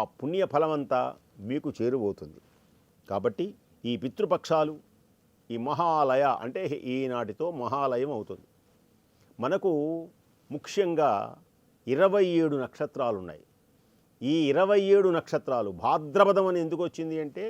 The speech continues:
ఉత్తరాభాద్రా నక్షత్ర పౌర్ణమితో ఉంటుంది కనుక, అందుకని భాద్రపద మాసం,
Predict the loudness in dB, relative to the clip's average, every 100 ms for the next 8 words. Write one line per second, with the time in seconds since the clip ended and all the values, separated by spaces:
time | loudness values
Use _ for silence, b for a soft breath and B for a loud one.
0 | -12 -18 -4 0 4 4 2 0 0 0
1 | 0 -2 -6 -8 -4 -4 0 0 0 -4
2 | -2 -2 -2 -6 -8 -10 -12 -16 -20 _
3 | _ _ _ _ _ 0 4 4 2 0
4 | -6 _ _ _ _ -16 4 6 6 4
5 | 4 4 2 0 -4 -8